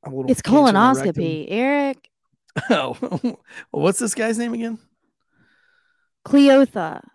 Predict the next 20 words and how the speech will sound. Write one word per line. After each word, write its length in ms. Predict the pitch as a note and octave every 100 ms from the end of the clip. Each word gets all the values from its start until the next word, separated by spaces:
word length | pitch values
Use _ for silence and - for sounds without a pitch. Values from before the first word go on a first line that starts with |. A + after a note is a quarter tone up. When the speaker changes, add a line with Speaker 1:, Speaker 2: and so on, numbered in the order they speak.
| _ _ _
Speaker 1:
Yeah, 240 | - D#3+ B2
well, 200 | C3+ C#3+
let 100 | E3
me 80 | G3+
get 160 | G3
a, 440 | F#3 F3 D#3+ C#3+ C3+ _
let 100 | E3+
me 80 | F#3
get 120 | G3
my 140 | E3+ D#3
Cleotha 480 | D#3 D3+ D#3+ C#3+
done. 280 | B2 B2+ A#2+
I 20 | C3+
have 100 | C3
to 80 |
go 120 | - C3+
to 60 |
my 120 | C3
Cleotha 540 | A#2+ C#3+ C3 C3 C#3+ A#2+
appointment. 460 | A2 B2 B2+ B2